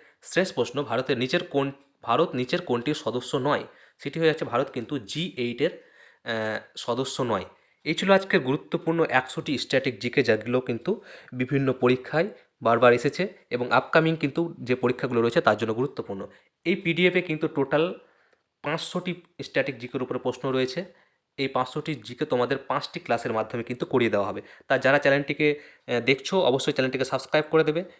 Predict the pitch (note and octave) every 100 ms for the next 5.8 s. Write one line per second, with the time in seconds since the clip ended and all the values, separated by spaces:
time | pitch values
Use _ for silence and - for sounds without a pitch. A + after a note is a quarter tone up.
0 | _ B2+ B2+ C3 D3 C#3+ D#3 D3+ C#3+ E3+
1 | - A#2 - C#3 - _ - - - A#2
2 | A2 A#2+ A#2+ - A#3 - - F#3+ G3 -
3 | - _ C3 A#2+ A2+ - _ - C3+ C3+
4 | C3+ B2+ B2+ - D3 C#3 D3+ B2+ C3 C3+
5 | C#3 C#3+ E3 E3+ F#3 - A#2+ C#3